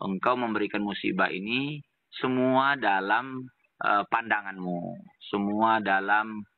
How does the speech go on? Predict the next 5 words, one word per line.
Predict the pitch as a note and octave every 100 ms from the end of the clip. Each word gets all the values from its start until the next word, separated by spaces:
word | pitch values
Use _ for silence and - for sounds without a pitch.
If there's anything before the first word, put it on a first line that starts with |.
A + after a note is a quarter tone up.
| -
kekuasaanmu." | - - E2+ - G1+ G1+ G1+ G1+ G1+ - - _ _ _ _
Jadi, | - F#2 G#2+ G2+ G2+ - _ _
kita | - -
ikhlas | - G#2 G2+ F#2+
menerima. | F2 E2+ F2